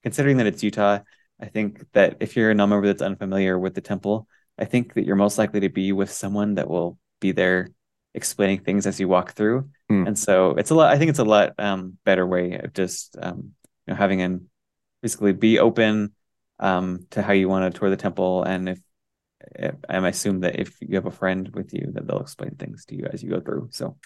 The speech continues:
Speaker 2: yeah, when we, uh, when my wife and I went to the, uh, Helena Temple, uh, you know, walkthrough, uh, I remember we, so you went to the Stake Center first, and that's where you watched the video, and then you walk across the parking lot, and then you're able to go through the thing.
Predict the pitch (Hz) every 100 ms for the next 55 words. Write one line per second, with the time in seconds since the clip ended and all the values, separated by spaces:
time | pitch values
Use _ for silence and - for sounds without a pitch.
0 | _ _ - 143 147 156 160 156 131 127
1 | 131 131 135 165 165 135 120 160 - 123
2 | 117 117 107 104 101 156 131 117 127 113
3 | 117 107 110 104 104 95 95 - 117 104
4 | 85 87 101 95 - 101 98 - - -
5 | - - - 104 98 92 - _ 113 110
6 | 110 113 113 107 117 113 - - 101 98
7 | 113 90 101 95 - 135 - 117 101 113
8 | 107 101 104 - 107 98 101 - 104 101
9 | 101 101 98 95 90 92 - 101 101 98
10 | 113 104 95 98 98 101 101 98 101 98
11 | 98 101 104 113 104 101 107 107